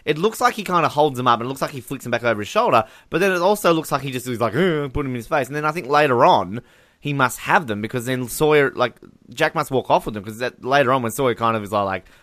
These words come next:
"Got the guns," he's all like, you know, "Oh, look what I got back too, Doc." So I think he, Jack must walk off, but then, like, Sawyer doesn't really do anything, even though he's threatened him. So, I don't know. It's kind of, it's a weird sort of scene that I, I, like, does he throw 'em back or does he walk off with them?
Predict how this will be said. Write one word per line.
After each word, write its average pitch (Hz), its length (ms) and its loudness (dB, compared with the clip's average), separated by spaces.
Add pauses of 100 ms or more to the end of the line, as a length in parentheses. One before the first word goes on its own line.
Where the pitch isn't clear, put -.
(140)
"Got 104 220 4
the 110 80 -10
guns," 131 340 4
he's 117 140 -6
all 123 120 2
like, 110 240 2
you 107 60 -8
know, 110 180 0
"Oh, 151 220 6
look 123 180 -4
what 123 80 0
I 143 140 6
got 127 240 2
back 131 240 0
too, 156 220 4
Doc." 110 400 4 (560)
So 113 260 2
I 113 80 4
think 156 240 -6
he, 120 240 -4 (100)
Jack - 280 2
must 123 320 2
walk 113 200 2
off, 127 300 2
but 110 80 -10
then, 113 140 -2
like, 104 160 -4 (120)
Sawyer 127 280 0
doesn't 104 160 -2
really 101 160 -8
do 104 240 0
anything, 92 240 -2
even 104 100 -6
though 98 100 -4
he's 92 120 -10
threatened 110 340 0
him. 71 160 -14
So, 90 340 -6 (380)
I 202 100 4
don't 226 100 6
know. 127 220 6
It's 135 140 -4
kind 196 180 2
of, 175 100 0
it's 170 120 -2
a 160 60 -2
weird 160 340 -4
sort 143 220 2
of 110 180 -2 (560)
scene 110 600 -2
that 120 160 0
I, 117 240 2 (100)
I, 110 140 -2 (240)
like, 120 220 -8
does 123 120 -6
he 151 100 -6
throw 147 280 2
'em 156 80 -2
back 185 200 2
or 208 60 -6
does 208 100 -8
he 208 60 -8
walk 226 240 4
off 285 180 2
with - 140 -6
them? 92 160 -12